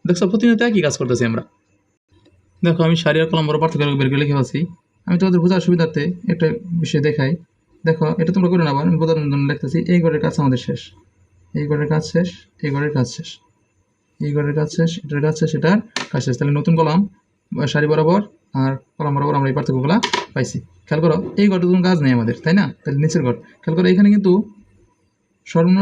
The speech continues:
সংখ্যা হচ্ছে দুইটা, একটা হচ্ছে ছয় আর একটা হচ্ছে কি চার। তাহলে ছয় আর চারের পার্থক্য কত? দুই। ঠিক একইভাবে এনে কিন্তু সর্বনিম্ন সংখ্যা হচ্ছে দুইটা, ছয়, ছয়,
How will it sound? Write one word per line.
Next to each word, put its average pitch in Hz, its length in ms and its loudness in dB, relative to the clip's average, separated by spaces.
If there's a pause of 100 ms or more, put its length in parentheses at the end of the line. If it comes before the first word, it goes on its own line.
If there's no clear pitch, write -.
সংখ্যা 180 200 4
হচ্ছে 165 200 0
দুইটা, 160 180 0 (120)
একটা - 120 -2
হচ্ছে 160 220 -2
ছয় 170 220 2 (180)
আর 160 80 -4
একটা 147 100 -2
হচ্ছে 135 120 -4
কি 127 100 -4
চার। 139 160 0 (240)
তাহলে 151 260 -4
ছয় 160 200 2
আর 180 120 0
চারের 180 200 2
পার্থক্য 175 220 0
কত? 147 140 -2 (340)
দুই। 151 140 2 (460)
ঠিক 170 120 0
একইভাবে 165 400 2
এনে 160 180 0
কিন্তু 170 160 2 (120)
সর্বনিম্ন 165 260 2
সংখ্যা 160 160 4
হচ্ছে 147 160 -2
দুইটা, 147 240 0
ছয়, 151 220 0
ছয়, 139 160 0